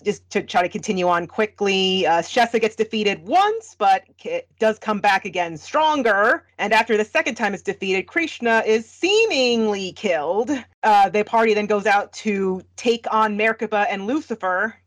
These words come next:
and gets rid of them. You can also get an early <laughs> ending if you decide to side with one of them instead and get, like, a truncated version of the Law or Chaos ending from the first game.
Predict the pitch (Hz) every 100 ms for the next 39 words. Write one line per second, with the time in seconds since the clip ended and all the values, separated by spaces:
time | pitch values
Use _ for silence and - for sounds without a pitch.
0 | _ - 190 160 202 208 202 196 220 339
1 | 320 320 285 269 302 403 349 320 285 254
2 | - 269 262 320 339 311 262 220 202 190
3 | 165 _ - 208 - 226 233 214 175 170
4 | 196 202 202 196 185 208 202 196 170 208
5 | 190 196 185 170 180 180 185 165 160 -
6 | 196 180 165 170 - - 226 214 240 233
7 | 226 214 202 - - 269 269 240 247 226
8 | 226 220 214 214 208 202 196 196 190 202
9 | 196 190 160 190 185 180 180 175 226 233
10 | - 202 175 - 165 147 190